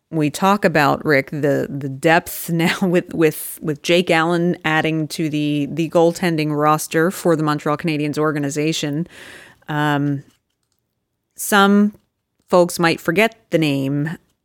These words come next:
Vasily Demchenko, but he is also, um, under contract with the Montreal Can-, uh, Canadiens, and his rights were traded, uh, this past week, um, being traded to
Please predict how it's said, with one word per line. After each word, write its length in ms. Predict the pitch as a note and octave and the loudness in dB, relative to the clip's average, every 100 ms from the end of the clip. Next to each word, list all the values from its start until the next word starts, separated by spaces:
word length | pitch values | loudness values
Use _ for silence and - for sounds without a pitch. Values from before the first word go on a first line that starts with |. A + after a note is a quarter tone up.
| _ | _
Vasily 480 | C#3+ D3+ - E3+ D#3+ | -4 -4 0 0 2
Demchenko, 760 | C#3+ C#3 - A3 A#3 - - D3+ | 0 -2 -2 0 0 0 -2 0
but 180 | D#3 - | 0 -2
he 360 | - G#3+ G3+ - | -4 -2 -2 0
is 240 | D#3+ D3 - | 0 -2 -4
also, 640 | F#3 G3+ - C3+ B2+ D3+ G#3+ - - - - - | -2 -2 -2 -2 0 -2 -4 -8 -20 -20 -20 -12
um, 440 | D#3 C#3+ C#3 C3+ C3 _ _ _ _ _ _ _ _ _ | -8 -6 -6 -8 -12 _ _ _ _ _ _ _ _ _
under 220 | F3 D#3+ | -2 0
contract 500 | D#3+ E3 D#3 D#3 D3 | 0 0 0 -2 -2
with 80 | D#3 | -6
the 60 | D3 | -6
Montreal 420 | D3 C#3+ D3+ C#3+ | -6 -4 -2 -2
Can-, 220 | - E3 - _ _ - | -4 -10 -10 _ _ -14
uh, 200 | C#3+ C3+ | -12 -12
Canadiens, 500 | - D#3+ D#3+ D3+ D3 | -6 -4 -2 -2 -4
and 120 | D3+ | -6
his 360 | - G#3 F#3 E3 | 0 0 0 -2
rights 720 | D3 F#3 B3+ F3 - - - - | -2 0 2 0 -4 -10 -10 -6
were 140 | D#3+ | -6
traded, 640 | D#3 - D#3 C#3 - - - - - - - - | -4 -2 -2 -2 -4 -4 -10 -18 -20 -20 -14 -8
uh, 280 | D3+ C3+ - | -6 -4 -6
this 280 | C#3 C#3+ - | -4 -4 -4
past 420 | - D#3 C#3 - | -6 -4 -4 -6
week, 500 | D3 C#3 - - - - | -6 -4 -6 -12 -14 -12
um, 480 | D3+ C3+ C3 C3 C3+ _ _ - _ _ _ - D#3 | -10 -8 -8 -10 -12 _ _ -20 _ _ _ -20 -8
being 340 | E3 E3 D3+ | -4 -2 -2
traded 540 | D#3 F3 D#3+ D#3 C#3 - | -2 0 2 0 -2 -6
to 720 | - - G#3 F3+ E3 D#3+ D3+ | -6 -2 2 4 4 2 0